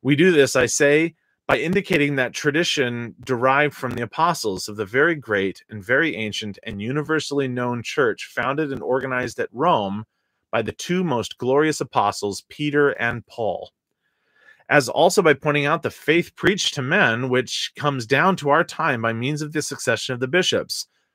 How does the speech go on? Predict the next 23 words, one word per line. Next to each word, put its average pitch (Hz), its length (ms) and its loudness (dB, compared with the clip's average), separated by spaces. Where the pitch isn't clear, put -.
Quote, 120 480 2
again, 101 400 0
"For 123 260 2
it 131 140 6
is 123 100 2
a 127 60 -2
matter 143 320 4
of 180 80 -4
necessity 160 500 0
that 101 160 -2
every 160 200 0
church 170 280 0
should 127 200 -6
agree 120 340 -2
with 131 160 0
this 135 200 -2
church 165 500 2
on 120 120 -4
account 131 300 -2
of 120 120 -10
its 107 160 -8
preeminent 160 600 -4
authority, 120 640 0